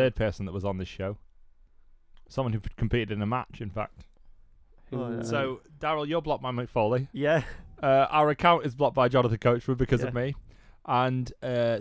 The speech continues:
Speaker 1: the Viking Raiders defeated Kurt Hawkins and
Speaker 3: <laughs> Zack
Speaker 1: Zack
Speaker 3: Ryder.
Speaker 1: Ryder, who's still got me blocked.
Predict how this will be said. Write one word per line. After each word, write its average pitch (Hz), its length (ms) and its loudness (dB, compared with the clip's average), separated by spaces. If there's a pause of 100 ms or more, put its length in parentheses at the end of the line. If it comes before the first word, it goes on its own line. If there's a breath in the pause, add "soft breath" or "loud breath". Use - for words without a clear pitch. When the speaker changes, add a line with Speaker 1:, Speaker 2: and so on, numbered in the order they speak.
Speaker 1:
the 127 180 0
Viking 143 520 0
Raiders 123 560 0
defeated 120 680 0 (280)
Kurt 151 200 4
Hawkins 156 380 4
and 190 440 4
Speaker 3:
<laughs> - 240 -6
Zack 185 200 -2
Speaker 1:
Zack - 20 -10
Speaker 3:
Ryder. 208 460 8
Speaker 1:
Ryder, 226 360 10
who's 196 180 10
still 226 320 4
got 202 180 4
me 190 120 2
blocked. 165 640 2